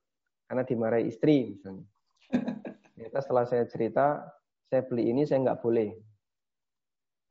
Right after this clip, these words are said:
Berarti Anda, eh, membatalkan secara sepihak dan pihak penjual berhak untuk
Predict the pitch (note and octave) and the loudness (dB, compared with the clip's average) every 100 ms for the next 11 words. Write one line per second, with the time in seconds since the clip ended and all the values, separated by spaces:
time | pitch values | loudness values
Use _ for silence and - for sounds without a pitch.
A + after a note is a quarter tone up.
0 | - _ _ - - - A#2 E3+ E3+ D#3+ | -20 _ _ -18 -14 -4 2 4 4 4
1 | F3 F3+ F3+ F3+ E3+ E3 - _ - D3 | 4 4 4 2 -2 -6 -12 _ 0 4
2 | D3 D3+ C#3+ B2+ B2+ C3 E3+ - C#3+ C3+ | 4 4 2 2 0 0 -2 -2 -2 -2
3 | - B2+ A2 A2 - _ _ _ _ _ | -4 -6 -4 -4 -6 _ _ _ _ _
4 | _ _ - G#2+ A2 C3+ B2+ C3 A#2+ B2+ | _ _ -4 -4 0 0 2 -2 0 2
5 | D3 C#3+ B2+ G#2 A#2 A2 C3 - _ | 2 0 -2 0 -2 -2 -2 -4 _